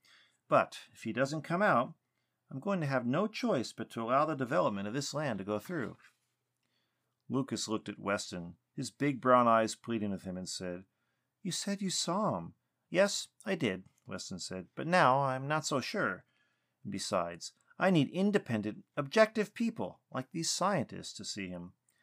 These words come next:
If this thing is real, then there's no reason it can't come out again and prove himself, right?" "Maybe not," Lucas said.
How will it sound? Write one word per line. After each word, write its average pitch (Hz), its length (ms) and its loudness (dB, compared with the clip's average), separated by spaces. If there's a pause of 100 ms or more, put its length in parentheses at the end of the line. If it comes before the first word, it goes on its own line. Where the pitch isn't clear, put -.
(240)
If 165 220 -2
this 262 180 -2
thing 233 180 4
is 127 160 2
real, 117 500 2
then 160 120 -4
there's 190 180 0
no 226 160 2
reason 156 340 2
it 151 120 -8
can't 165 240 -2
come 156 120 0
out 208 160 0
again 104 180 -2
and 104 120 -2
prove - 200 -2
himself, 92 460 -2
right?" 101 340 2 (720)
"Maybe 107 260 0
not," 135 300 4
Lucas 92 320 -8
said. 104 360 -6